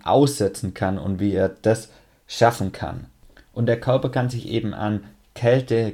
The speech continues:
gewöhnen. Natürlich ist es am Anfang erstmal komisch, wenn wir uns, ähm, kalt au-, abduschen und vielleicht unangenehm. Aber wenn wir unseren Körper da immer wieder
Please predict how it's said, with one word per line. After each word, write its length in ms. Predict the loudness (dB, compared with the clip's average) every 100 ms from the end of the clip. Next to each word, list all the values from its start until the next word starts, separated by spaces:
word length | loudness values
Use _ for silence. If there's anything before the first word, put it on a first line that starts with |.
| -4
gewöhnen. 540 | -4 0 0 0 -2
Natürlich 480 | -2 -2 2 4 4
ist 200 | 0 -4
es 140 | -8 -8
am 100 | -4
Anfang 440 | -4 -4 -4 -4
erstmal 400 | -4 -2 -2 -2
komisch, 460 | 0 2 2 0 -2
wenn 120 | -2
wir 140 | 0
uns, 180 | 0 -4 -12 -20 -10
ähm, 240 | -4 -4 -2
kalt 320 | 0 0 0
au-, 280 | 2 2 2
abduschen 600 | -2 0 0 0 0 -4
und 220 | -4 -4
vielleicht 380 | -2 0 0 0
unangenehm. 800 | 0 0 -2 -2 -2 0 -2 -2 -6 -18 -20 -8
Aber 520 | 0 2 4 2 2 -8 -4
wenn 200 | -2 0
wir 100 | 0
unseren 280 | -2 -4 2
Körper 460 | 4 6 6 4 -2 -20 _ _
da 220 | -4 -2 0
immer 260 | 2 2 0
wieder 400 | 2 4 2